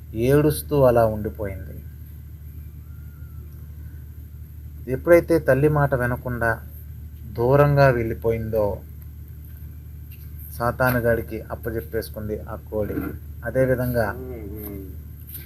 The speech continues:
Speaker 1: ఆ, అదేవిధంగా ఆ కోడి సాతానుగాడికి అప్పజెప్పుకొని ఏ విధంగా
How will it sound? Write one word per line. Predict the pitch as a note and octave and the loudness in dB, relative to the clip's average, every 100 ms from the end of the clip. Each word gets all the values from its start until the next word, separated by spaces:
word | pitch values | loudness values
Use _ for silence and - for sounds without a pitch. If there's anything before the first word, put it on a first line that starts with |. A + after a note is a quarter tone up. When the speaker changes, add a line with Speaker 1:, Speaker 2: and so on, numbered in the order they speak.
| - - - | -14 -2 4
Speaker 1:
ఆ, | B2+ - | 4 4
అదేవిధంగా | C#3+ D#3 D3+ C#3+ C#3 A#2+ G#2+ - | 6 8 8 6 6 4 2 -2
ఆ | A#2+ | -4
కోడి | - C#3 D3+ C#3 A#2+ A2+ - - - - - | 2 8 8 8 4 0 -8 -12 -10 -10 2
సాతానుగాడికి | C3 C#3 D#3 D3+ C#3+ C#3 C3+ B2+ | 4 6 6 10 10 10 6 -4
అప్పజెప్పుకొని | C3+ - B2 C3 - - A#2 G#2+ - - - - - - - - - - - - - - - | -6 -4 -2 -2 -2 -4 -2 -4 -6 -10 -14 -16 -14 -6 2 4 4 0 0 2 2 -2 -2
ఏ | B2+ | 4
విధంగా | C#3 C#3+ C#3+ C#3 C#3 C3+ | 6 8 8 10 10 8